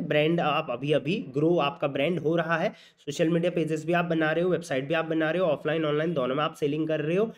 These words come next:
और कहीं ना कहीं आपके ब्रांड को लोग पहचान रहे हैं, ब्रांड से आपका सर्च कर रहे हैं,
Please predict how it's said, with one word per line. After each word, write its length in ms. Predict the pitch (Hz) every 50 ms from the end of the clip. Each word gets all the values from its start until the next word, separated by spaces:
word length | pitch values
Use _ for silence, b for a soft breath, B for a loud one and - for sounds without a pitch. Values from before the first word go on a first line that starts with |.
| B B B B
और 140 | - 254 247
कहीं 220 | - 254 233 269
ना 80 | 269 262
कहीं 340 | - 254 240 196 254 277 285
आपके 340 | - 165 175 175 - 226
ब्रांड 320 | 208 175 185 180 180 190 185
को 60 | 208
लोग 160 | 208 202 202 -
पहचान 400 | 160 151 - 180 165 180 185 180
रहे 120 | 190 196
हैं, 120 | 202 190
ब्रांड 260 | 160 151 143 147 160 156
से 120 | - 185
आपका 280 | 160 156 156 - 156 143
सर्च 320 | - - 170 170 170 170
कर 180 | - 190 180 175
रहे 280 | 170 180 170 175 185
हैं, 280 | 170 165 175 - B